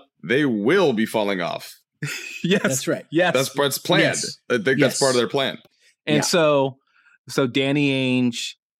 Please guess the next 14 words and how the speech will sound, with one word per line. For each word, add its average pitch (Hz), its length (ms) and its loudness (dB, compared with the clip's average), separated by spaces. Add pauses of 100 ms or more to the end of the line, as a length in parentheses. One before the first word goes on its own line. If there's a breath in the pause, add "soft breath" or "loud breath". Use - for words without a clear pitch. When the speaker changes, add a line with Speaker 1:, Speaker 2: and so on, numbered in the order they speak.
(160)
Speaker 2:
Kevin 127 300 0
McHale, 117 720 0 (520)
all 170 240 2
of 180 100 -2
those 165 240 0
dudes, 135 280 0
like, 113 100 -4 (100)
<sighs> - 540 -20
Cedric 147 380 -4
Maxwell. 143 840 -2 (840)
Speaker 1:
Did 104 120 0
you 113 60 0
see 127 180 0
Worthy 110 520 2